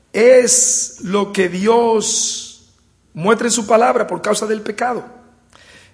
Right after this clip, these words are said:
Entonces, con más razón, hermanos, afiancémonos en la promesa del Señor, en su palabra. Este es un tiempo importante que podemos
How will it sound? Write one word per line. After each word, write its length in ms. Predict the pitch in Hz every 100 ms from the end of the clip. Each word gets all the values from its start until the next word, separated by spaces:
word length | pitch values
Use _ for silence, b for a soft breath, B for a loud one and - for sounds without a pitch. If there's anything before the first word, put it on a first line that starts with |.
| b
Entonces, 300 | 165 214 220
con 220 | 214 180
más 180 | 202 240
razón, 800 | 262 - - 214 190 175 175 175 - _ -
hermanos, 680 | 170 175 160 143 160 - - _ _ _ _ _ _ _ _ _ _ _ _ _ _ _ _ _ _ _ _ _ -
afiancémonos 1120 | 165 151 185 170 - 226 262 196 156 135 - -
en 100 | 165
la 100 | -
promesa 380 | 165 175 185
del 140 | 202 190
Señor, 340 | 170 160 156 - _ _ _ _ _ _ _ _ _ _ _ _ _
en 160 | - 175
su 180 | - 175
palabra. 840 | 156 175 175 - - - - _ _ _ _ _ _ _ _ _ _ _ - -
Este 220 | 196 196
es 60 | 214
un 160 | 220
tiempo 400 | 190 214 226 190
importante 600 | 175 160 156 - 214 190
que 280 | 151 - 147
podemos 720 | - 147 180 202 196 - -